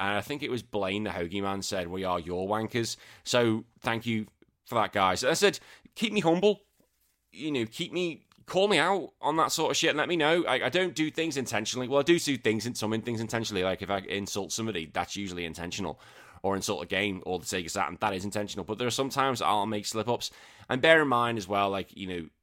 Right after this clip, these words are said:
this, this, this show does reach around the world. I see where this show gets listened to. And there's gonna be times where I may say something that may be a bit culturally inappropriate to somebody else. And if I have offended in that sense, I could say if I say something really offensive and I've not realised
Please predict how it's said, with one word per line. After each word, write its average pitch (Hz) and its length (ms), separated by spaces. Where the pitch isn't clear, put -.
this, 135 220
this, - 220
this 131 140
show 127 240
does 117 260
reach 131 180
around 120 140
the 107 80
world. 104 260
I 107 100
see 107 300
where 120 140
this 107 140
show 101 180
gets 92 180
listened 95 260
to. 120 180
And 110 100
there's 113 120
gonna 123 160
be 139 100
times 113 380
where 120 100
I 107 60
may 101 180
say 113 200
something 107 360
that 95 160
may 98 180
be 101 180
a 98 40
bit - 380
culturally 110 400
inappropriate 104 480
to 110 60
somebody 107 340
else. 117 240
And 117 120
if 117 140
I 120 80
have 113 200
offended 117 540
in 110 220
that 113 260
sense, - 600
I 98 80
could 107 160
say 120 220
if 117 100
I 113 100
say 113 200
something 98 440
really 101 340
offensive 98 460
and 95 120
I've 95 160
not 98 280
realised 92 580